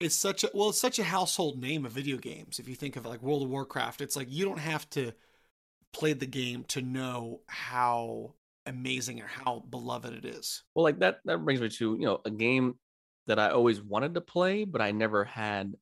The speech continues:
Speaker 2: a chance to buy them. I, I, either I didn't have that system or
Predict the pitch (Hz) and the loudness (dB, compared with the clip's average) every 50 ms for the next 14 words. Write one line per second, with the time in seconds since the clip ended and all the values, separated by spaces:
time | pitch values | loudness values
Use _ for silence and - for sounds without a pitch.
0 | _ _ _ _ _ _ _ - - - - - 117 104 95 - - - 98 - | _ _ _ _ _ _ _ -12 -12 -10 -6 -2 -2 0 -2 -2 -4 -6 0 2
1 | 110 131 143 147 156 147 131 110 95 95 - 85 92 - - - 107 101 104 92 | 4 4 4 4 4 4 4 4 4 2 0 -2 -4 -4 -4 -6 -4 0 0 2
2 | 92 95 98 98 95 110 104 76 69 64 - - - 151 143 - 135 131 117 101 | 2 2 0 -2 -4 -4 -4 -4 -4 -4 -8 -6 -8 -10 -6 -4 -2 0 2 2
3 | 92 95 101 - | 2 0 0 -4